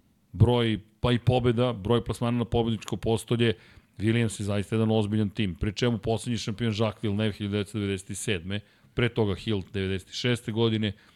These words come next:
pre toga Prost osvojio titul hiljadu devetsto devedeset treće, Mansell devedeset druge godine, Senna i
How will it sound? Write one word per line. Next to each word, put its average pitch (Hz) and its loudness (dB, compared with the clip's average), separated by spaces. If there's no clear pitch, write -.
pre 113 -2
toga 95 -2
Prost 123 0
osvojio 110 -2
titul 107 -6
hiljadu 95 -2
devetsto 98 -10
devedeset 90 -12
treće, 110 -6
Mansell 104 -2
devedeset 87 -6
druge 113 -4
godine, 110 -2
Senna 123 0
i 98 -4